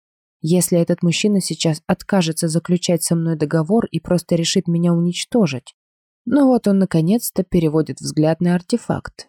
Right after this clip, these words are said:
медленно и явно с неохотой берёт его из руки своего коллеги, а затем, повернув к себе документ,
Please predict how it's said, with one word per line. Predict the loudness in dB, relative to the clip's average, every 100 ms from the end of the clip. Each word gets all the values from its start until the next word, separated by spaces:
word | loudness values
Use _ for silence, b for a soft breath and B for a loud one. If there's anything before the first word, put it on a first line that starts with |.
| -4
медленно | -2 -2 -4 -6 -8 -12 -6
и | 2
явно | 2 4 2 0
с | 0 2
неохотой | 2 2 0 0 0
берёт | 0 0 0 -4
его | -4 -2 2 0
из | 0 -4 -4
руки | -2 -2
своего | 0 0 0
коллеги, | 0 2 2 0 -6 -12 -14 _ _ _ -4
а | 0
затем, | 0 0 -2 0
повернув | 0 0 0 -2
к | -4
себе | -8 -4 -2
документ, | -2 -2 0 -2